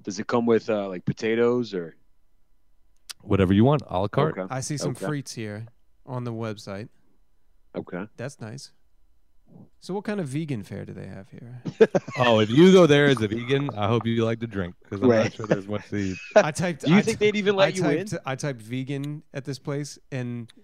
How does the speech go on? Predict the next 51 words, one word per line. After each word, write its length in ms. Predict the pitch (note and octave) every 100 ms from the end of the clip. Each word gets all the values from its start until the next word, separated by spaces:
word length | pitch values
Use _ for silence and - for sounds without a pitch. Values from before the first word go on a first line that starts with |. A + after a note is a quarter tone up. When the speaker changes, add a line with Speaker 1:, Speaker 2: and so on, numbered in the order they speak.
| _ -
Speaker 2:
Fries? 520 | - A2 C3+ C3 - -
Speaker 3:
<laughs> 100 | -
literally, 360 | F3 - G#3 -
Speaker 1:
Just 180 | G#3+
a 40 | G#3
Speaker 2:
They're 100 | C#3
like, 160 | C#3+
Speaker 1:
middle 80 | D3+
Speaker 2:
"Our 60 | G#3
Speaker 1:
finger? 80 | B2+
Speaker 2:
fries 260 | F#3+ G3
are 120 | E3+ F#3
in 80 |
Speaker 3:
literally, 280 | G#3+ G#3+ A#3+
Speaker 2:
steak 80 | - C3
oil." 220 | G2+ -
Speaker 3:
there's 220 | D#3+ D#3
a 100 | D#3
salad 680 | - - D#3+ E3+ F#3+ F3+ C#3+
with 340 | C#3 A#2 A#2+
bacon 520 | C3+ D3+ C#3+ D#3+ D#3 D3+
and 340 | C3+ B2 C3 B2
blue 200 | C3+ B2+
cheese 280 | C3+ B2
on 160 | A2 G#2+
it. 120 | G#2+
Like, 140 | G#2+ A#2
that's 240 | B2+ -
not 180 | A#2+ - _ -
<laughs> 920 | - - - _ _ _ - - -
Speaker 1:
It's 100 | B2
just 160 | B2 -
a 60 |
cow 280 | - B2 A#2
giving 260 | A#2 A#2 A2+
you 120 | A2+
a 40 | G#2+
middle 240 | A2 G#2+
finger 340 | - A2 G#2 G2+
when 140 | G2
you 100 | F#2+
type 380 | - - G2+ F#2+
in 120 | G2
vegan 380 | F2+ G2 G2 G2 A2
into 120 | G#2+
the 80 | F#2+
Speaker 3:
Uh, 40 |
Speaker 1:
search 280 | - G2 -
box. 280 | G2+ G2 -
Speaker 2:
Pretty 160 | G2+ F#2
much. 320 | F#2 E2+